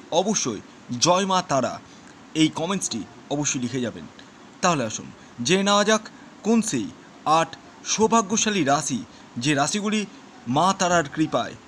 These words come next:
আজ মধ্যরাত থেকে হতে চলেছে কোটিপতি। তার আগে যারা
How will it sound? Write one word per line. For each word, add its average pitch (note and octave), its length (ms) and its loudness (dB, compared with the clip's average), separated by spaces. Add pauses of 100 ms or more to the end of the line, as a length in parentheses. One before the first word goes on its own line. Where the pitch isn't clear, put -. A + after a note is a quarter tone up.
(240)
আজ E3+ 340 2
মধ্যরাত D#3+ 480 -2
থেকে A#2 240 -6 (540)
হতে C#3+ 200 -2
চলেছে C3 440 -2
কোটিপতি। A2+ 520 -4 (460)
তার E3 140 6
আগে F3+ 260 2 (240)
যারা G3+ 240 4